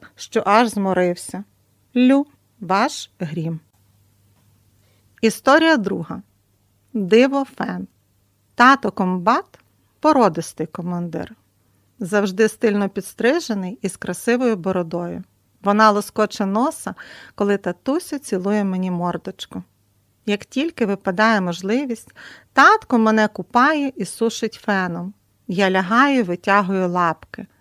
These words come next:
а татусю обдуває мене теплим повітрям. Це настільки приємно, що я миттю засинаю.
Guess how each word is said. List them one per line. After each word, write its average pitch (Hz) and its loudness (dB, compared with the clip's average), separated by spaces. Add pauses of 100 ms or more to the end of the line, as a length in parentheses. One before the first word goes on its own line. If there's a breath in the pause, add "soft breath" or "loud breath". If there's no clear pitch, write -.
(120)
а 175 -2
татусю 214 -6 (340 soft breath)
обдуває 190 2
мене 208 -2
теплим 180 -4
повітрям. 180 -10 (460)
Це 208 0
настільки 220 0
приємно, 202 0
що - -6
я 180 -2
миттю 196 -2
засинаю. 175 -6